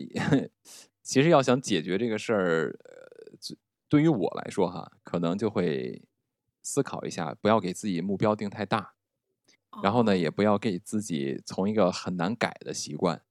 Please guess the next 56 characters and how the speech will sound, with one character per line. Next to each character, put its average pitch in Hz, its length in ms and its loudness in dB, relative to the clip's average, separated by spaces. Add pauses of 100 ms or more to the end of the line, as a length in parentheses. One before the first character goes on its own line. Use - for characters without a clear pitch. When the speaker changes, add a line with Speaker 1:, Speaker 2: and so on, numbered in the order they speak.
(140)
Speaker 1:
去 - 180 -4
定， 233 180 0 (320)
Speaker 2:
嗯， 190 240 -6
嗯， 180 100 -16
Speaker 1:
是 - 120 0
吧？ 90 160 4
Speaker 2:
嗯。 - 60 -12
Speaker 1:
不 117 80 2
然 101 140 6
的 113 80 0
话， 98 220 0
这 95 140 -2
个， 85 340 0 (680)
一 147 200 4
是 92 320 4
罚 113 240 2
钱 104 260 0
在 120 140 2
我 73 180 2
这 98 80 -2
儿 95 40 0
是 95 160 -4
一 92 60 -2
个 92 240 2
很 82 160 -6
痛 123 220 0
苦 - 140 -10
的 - 100 -12
事 - 140 -10
儿， - 140 -12 (100)
第 127 100 2
二 131 180 4
一 82 100 0
个 85 100 -2
呢， 82 120 -2
就 85 140 -4
是 65 340 -4
我 - 100 -6
觉 87 180 0
得 92 320 4 (720)
你 98 160 0
让 131 220 6
我 120 80 8
把 92 140 0
钱 90 220 -4
放 110 220 0
在 95 60 -2
那 90 80 -2
儿， 67 220 -6
然 90 160 -4
后 110 120 -4
我 78 100 2
再 95 160 -2
去 95 220 -8
不 92 160 -6
花， 113 360 0